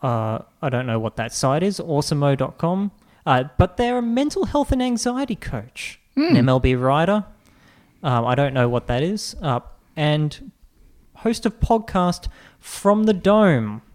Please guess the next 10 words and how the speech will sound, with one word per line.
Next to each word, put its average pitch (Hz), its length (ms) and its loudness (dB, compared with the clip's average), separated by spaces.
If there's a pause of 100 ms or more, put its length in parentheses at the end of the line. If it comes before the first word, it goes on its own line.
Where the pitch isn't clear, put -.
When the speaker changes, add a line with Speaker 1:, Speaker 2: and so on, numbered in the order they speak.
Speaker 1:
on 165 220 -4
iTunes 143 520 -2
and 139 100 0
Spotify. - 680 -2 (220)
Speaker 2:
It's - 140 -20
a - 40 -20
great 127 260 -6
name. 107 220 -6 (500)
Speaker 1:
Hmm. 180 160 0 (320)
Speaker 2:
Uh, 165 100 2